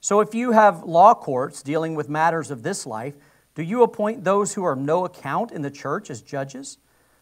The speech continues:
I say this to your shame. Is it really this way? There is not one wise man among you who will be able to pass judgment between his brothers?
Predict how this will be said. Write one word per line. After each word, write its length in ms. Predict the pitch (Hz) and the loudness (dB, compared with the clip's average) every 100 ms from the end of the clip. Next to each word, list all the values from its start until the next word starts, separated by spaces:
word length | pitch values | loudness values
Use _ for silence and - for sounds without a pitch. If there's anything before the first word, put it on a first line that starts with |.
| _ | _
I 120 | - 170 | -12 -8
say 260 | - 247 | -4 -4
this 160 | 202 143 | -4 -10
to 100 | 139 | -12
your 120 | 123 | -14
shame. 600 | 113 - 180 139 101 104 _ _ _ _ _ - | -14 -10 -8 -8 -10 -18 _ _ _ _ _ -10
Is 120 | 170 | -4
it 120 | 214 | -2
really 460 | 170 147 185 233 240 | -2 -4 -4 -4 -6
this 260 | 190 185 | -6 -6
way? 360 | 139 143 180 220 | -2 0 0 -2
There 160 | 170 165 | -4 -6
is 100 | 143 | -2
not 240 | 175 156 | -2 -2
one 600 | 120 139 165 196 214 - | -4 -2 0 0 -4 -4
wise 400 | 135 151 170 170 | 0 2 2 -2
man 280 | 139 151 170 | -6 -6 -6
among 300 | 139 135 160 | -4 -6 -6
you 160 | 160 143 | -8 -6
who 80 | |
will 100 | 147 | -6
be 160 | 127 127 | -6 -6
able 140 | 151 | -6
to 80 | 131 | -6
pass 320 | 113 139 147 | -8 -6 -8
judgment 560 | - 113 127 135 156 170 _ _ _ | -10 -10 -10 -6 -6 -8 _ _ _
between 320 | 123 120 139 | -14 -10 -8
his 160 | 147 139 | -6 -8
brothers? 600 | 107 113 123 170 165 - | -8 -8 -6 -8 -12 -20